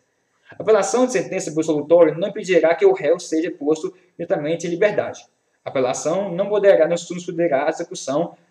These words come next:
da medida de segurança aplica-, aplicada posteriormente. Esse podcast, esse foi apresentado por mim, Arthur Fagundes Azevedo, Augusto Martins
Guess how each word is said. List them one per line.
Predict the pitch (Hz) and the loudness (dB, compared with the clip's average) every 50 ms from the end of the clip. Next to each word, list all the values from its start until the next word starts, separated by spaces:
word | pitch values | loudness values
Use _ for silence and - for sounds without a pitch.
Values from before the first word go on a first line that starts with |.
| _ - | _ -8
da | 160 | -6
medida | 180 190 160 135 139 165 175 | -4 -4 -2 0 0 0 0
de | 165 | -2
segurança | 175 185 185 196 160 147 156 156 - | -4 -2 -2 0 0 0 0 -2 -4
aplica-, | - - 196 190 - 160 139 139 | -6 -6 -6 -2 -2 -2 -2 -2
aplicada | 135 147 147 151 170 170 - 135 123 127 160 170 - - - - | -6 -6 -6 -8 -8 -6 -6 -4 0 2 2 2 2 0 -14 -10
posteriormente. | - 151 - 170 170 185 190 139 113 - - - _ _ _ _ _ _ _ - | -10 -6 -4 -2 -2 -2 -2 -6 -8 -12 -14 -18 _ _ _ _ _ _ _ -4
Esse | - 254 254 202 170 | 0 0 0 0 2
podcast, | - 147 147 156 170 170 202 196 214 220 - - - - _ _ _ _ - | 2 2 2 2 0 -2 0 0 0 0 -2 -4 -8 -12 _ _ _ _ -6
esse | - 175 165 - 165 160 - | -4 -2 0 0 -2 -2 -2
foi | - 156 | -4 -2
apresentado | 156 160 160 151 160 123 123 120 - | -2 -2 -2 0 0 0 0 0 -4
por | 165 165 | -6 -6
mim, | 175 190 208 233 277 277 - - | -6 -4 -2 -2 -2 -2 -4 -14
Arthur | 135 - - | -14 -10 -8
Fagundes | 127 120 117 110 147 | -6 -6 -4 0 0
Azevedo, | 214 208 196 196 190 - 208 202 - _ _ _ _ _ _ - | 0 2 2 0 0 0 -2 -6 -8 _ _ _ _ _ _ -12
Augusto | - - 131 139 127 135 123 - | -4 0 0 0 2 0 -2 -2
Martins | 156 190 185 185 - - 175 208 220 - - - _ | -2 -2 -2 -2 -4 -6 -6 -4 -4 -6 -6 -10 _